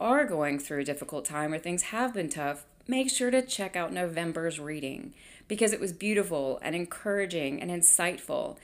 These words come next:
And you can check out the timestamp on the blog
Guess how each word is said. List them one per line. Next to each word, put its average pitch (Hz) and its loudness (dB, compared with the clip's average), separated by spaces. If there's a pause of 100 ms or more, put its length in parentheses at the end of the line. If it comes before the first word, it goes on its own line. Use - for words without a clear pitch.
(380)
And 160 2 (240)
you 190 -2
can 220 2
check 214 0
out 208 2
the - -4
timestamp 185 0
on 160 -4
the 156 -8
blog 160 -2